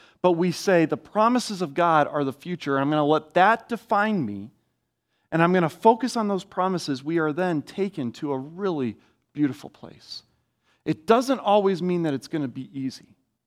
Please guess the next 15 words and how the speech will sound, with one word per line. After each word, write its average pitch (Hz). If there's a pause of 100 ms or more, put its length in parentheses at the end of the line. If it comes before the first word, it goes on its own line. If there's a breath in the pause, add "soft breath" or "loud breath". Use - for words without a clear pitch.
(880)
but 180
we 175
end 226
up 175 (220 soft breath)
seeing 160 (200 loud breath)
that 156
there 165
is 156
an 147
incredible 208
future 180
that 120
God 139
has 123
planned. 113